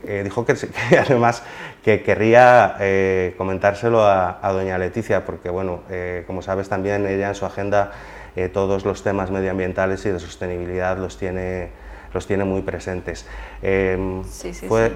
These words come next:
Speaker 1: fue divertido porque no, no tuvo ningún problema en, en probarlos.
Speaker 2: No, sí,
Speaker 1: Em,
Speaker 2: parece que le gustó mucho.
Speaker 1: ujú. Sí.
Speaker 2: Hombre, pues habrá que probarlos, ¿eh?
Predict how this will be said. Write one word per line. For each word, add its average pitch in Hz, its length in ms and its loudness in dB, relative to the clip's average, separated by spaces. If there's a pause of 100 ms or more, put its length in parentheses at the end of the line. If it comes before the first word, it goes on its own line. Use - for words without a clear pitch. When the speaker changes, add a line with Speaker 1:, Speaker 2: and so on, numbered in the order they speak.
Speaker 1:
fue 120 420 4
divertido 113 480 2
porque 95 260 -2
no, 110 520 0
no 107 260 -2
tuvo 120 180 0
ningún 110 260 0
problema 101 540 0
en, 87 320 -6 (340)
en 104 120 -8
probarlos. 92 640 -2 (680)
Speaker 2:
No, 95 300 0
sí, - 120 -2
Speaker 1:
Em, - 60 -6
Speaker 2:
parece 196 300 -2
que 240 80 -6
le 208 80 -2
gustó 180 260 -10
mucho. 208 300 -4
Speaker 1:
ujú. 123 240 0 (1040)
Sí. 101 300 -6 (260)
Speaker 2:
Hombre, 202 260 -6
pues 226 200 -4
habrá 220 160 6
que 302 100 0
probarlos, 190 540 -4
¿eh? 285 100 -6